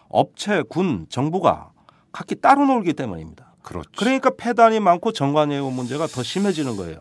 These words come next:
Speaker 2: 그렇지.
Speaker 1: 아예 소요 단계, 비즈니스 단계에서부터
Speaker 2: 예.
Speaker 1: 이 삼자의 요구를 통합해줘야 됩니다.
Speaker 2: 음.
Speaker 1: 통합이 안 되고 따로 놀다가 나중에 로비와
Speaker 2: 음.
Speaker 1: 청탁과
Speaker 2: 음.
Speaker 1: 정관예우가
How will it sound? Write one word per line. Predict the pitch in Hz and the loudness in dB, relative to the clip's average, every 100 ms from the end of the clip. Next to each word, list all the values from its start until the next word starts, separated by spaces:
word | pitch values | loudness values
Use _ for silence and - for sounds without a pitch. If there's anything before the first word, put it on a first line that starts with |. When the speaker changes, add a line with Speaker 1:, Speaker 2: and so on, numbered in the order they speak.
| - - | -18 -16
Speaker 2:
그렇지. | - 85 | -14 2
Speaker 1:
아예 | 196 262 269 | 2 4 2
소요 | - - 269 262 | 0 0 0 2
단계, | 247 240 233 | 2 0 0
비즈니스 | 233 226 175 226 226 220 226 | -2 -2 -6 -2 -2 -2 -6
단계에서부터 | 226 127 165 185 185 180 190 156 143 180 254 320 - | -8 -6 -4 -2 -2 -2 -4 -6 -4 2 2 2 -10
Speaker 2:
예. | 90 80 | -8 -6
Speaker 1:
이 | 196 | -6
삼자의 | 202 - 240 220 214 202 180 | -4 -2 -2 0 2 2 0
요구를 | 170 165 196 190 | -2 -2 -4 -4
통합해줘야 | - 254 240 240 220 202 160 | -6 -2 -2 -2 -4 0 0
됩니다. | 110 85 - 95 | -2 -8 -14 -10
Speaker 2:
음. | 90 82 82 80 82 82 78 80 76 | -8 -8 -10 -12 -14 -16 -18 -20 -12
Speaker 1:
통합이 | 233 254 254 247 | 0 0 2 0
안 | 147 202 | 0 0
되고 | 220 240 | -2 -2
따로 | - 214 226 | -2 2 2
놀다가 | 220 214 202 196 208 277 285 - - | 4 2 2 4 4 4 2 -14 0
나중에 | 127 143 160 170 151 | 4 4 4 -2 0
로비와 | 131 139 143 139 180 294 - | 0 0 0 2 0 0 -6
Speaker 2:
음. | 87 85 82 | -10 -10 -10
Speaker 1:
청탁과 | 196 - 170 - 160 208 | -10 -10 -10 -8 -2 -2
Speaker 2:
음. | 202 | -2
Speaker 1:
정관예우가 | 180 143 139 127 110 101 143 | -4 -2 -2 -2 -4 -4 -4